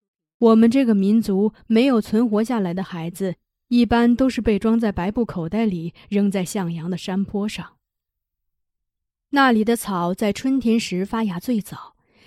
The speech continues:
野花也开得最早。母亲是把驯鹿仔当作自己的孩子了。我还记得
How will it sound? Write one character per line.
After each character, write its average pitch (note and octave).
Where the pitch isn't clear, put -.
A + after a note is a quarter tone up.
野 G3+
花 A#3+
也 G#3+
开 -
得 E3+
最 E3+
早。 -
母 A3+
亲 A#3+
是 A#3+
把 G#3
驯 B3
鹿 A#3
仔 E3
当 G#3
作 G3
自 G#3+
己 F3
的 -
孩 E3
子 G3
了。 -
我 A#3
还 A#3
记 B3+
得 G3